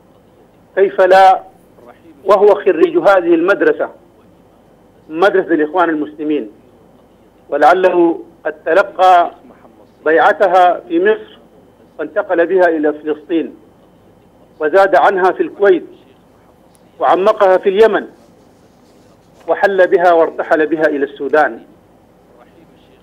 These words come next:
كان يرى كل هذه الأوطان أوطانه، وكل هذه البلاد بلاده.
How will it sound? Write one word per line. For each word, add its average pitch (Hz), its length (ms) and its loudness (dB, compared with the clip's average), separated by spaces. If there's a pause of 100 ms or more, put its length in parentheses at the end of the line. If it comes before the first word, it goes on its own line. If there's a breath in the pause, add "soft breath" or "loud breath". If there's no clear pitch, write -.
كان 190 540 4 (380)
يرى 214 600 2 (480)
كل 240 200 0
هذه 196 280 4
الأوطان 170 680 -2 (560)
أوطانه، 160 500 -2 (1120)
وكل - 320 -2
هذه 196 340 4
البلاد 180 500 2 (420)
بلاده. 175 440 2